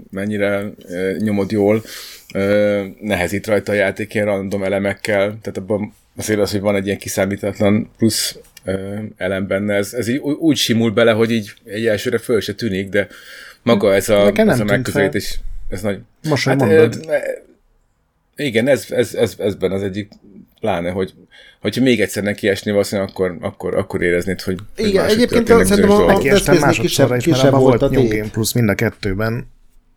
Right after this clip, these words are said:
Speaker 1: Mhm.
Speaker 3: Egyébként
Speaker 1: Elvileg akkor kell, hogy le-, majd, majd találj, majd találj benne olyan részeket, ahol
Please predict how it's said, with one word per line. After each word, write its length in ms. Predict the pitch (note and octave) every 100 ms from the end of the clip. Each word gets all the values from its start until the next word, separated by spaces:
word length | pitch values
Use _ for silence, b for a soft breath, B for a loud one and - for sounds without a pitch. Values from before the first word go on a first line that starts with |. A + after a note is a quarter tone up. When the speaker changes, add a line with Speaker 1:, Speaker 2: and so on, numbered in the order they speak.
| _ _ _ _
Speaker 1:
Mhm. 220 | A#2+ A2+ B2+ D#3+ _ _ - - _
Speaker 3:
Egyébként 360 | D#3+ F3+ - C3+
Speaker 1:
Elvileg 280 | C3+ D3 D3
akkor 300 | C#3 D#3 -
kell, 180 | D#3 A2
hogy 180 | G#2+
le-, 200 | G#2 F#2+ G#2
majd, 260 | A2 G#2
majd 260 | F#2+ A2 G#2+
találj, 320 | A2+ G2 G2 -
majd 260 | - G#2 A2
találj 240 | A#2 G2
benne 200 | F#2 F#2+
olyan 140 | G2 F#2+
részeket, 440 | F#2+ G2 G#2+ G2+
ahol 280 | G2+ G#2 G#2